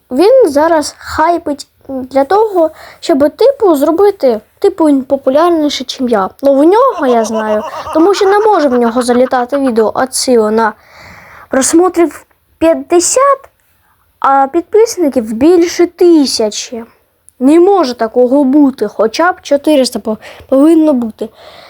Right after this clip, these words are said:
З-за цього, що це він просто купив їх. Ну, либо, ну, можна сказати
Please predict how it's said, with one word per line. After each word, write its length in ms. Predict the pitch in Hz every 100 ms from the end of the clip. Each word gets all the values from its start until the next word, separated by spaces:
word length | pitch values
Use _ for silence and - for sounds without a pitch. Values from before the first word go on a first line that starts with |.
| -
З-за 120 | 262
цього, 320 | 262 415 427 359
що 180 | -
це 360 | 262 - 392 330
він 300 | 240 269 240
просто 520 | 277 302 - 254 233 -
купив 520 | 247 - 220 214 240
їх. 160 | 220 - 262 -
Ну, 220 | 370 233 - -
либо, 600 | 285 339 254 254 220 - -
ну, 140 | 247 - _ -
можна 180 | 220
сказати 520 | - 240 233 240 214